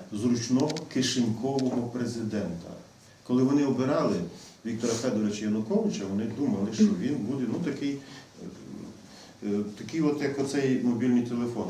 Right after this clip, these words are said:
отакий. Раз, взяв, сховав, захотів, ви-, витягнув. А Янукович взяв і, і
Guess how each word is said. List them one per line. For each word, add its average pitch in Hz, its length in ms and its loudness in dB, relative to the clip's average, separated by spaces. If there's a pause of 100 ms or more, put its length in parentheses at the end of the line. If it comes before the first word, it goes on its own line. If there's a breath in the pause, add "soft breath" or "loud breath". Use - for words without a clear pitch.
отакий. 98 360 -6 (200)
Раз, 208 240 4 (140)
взяв, 180 220 0
сховав, 107 480 -2
захотів, 117 360 -2
ви-, 104 480 -2
витягнув. 101 400 -6 (520 loud breath)
А 101 360 0 (120)
Янукович 110 420 0
взяв 202 340 2
і, 120 300 4 (800 loud breath)
і 117 180 -2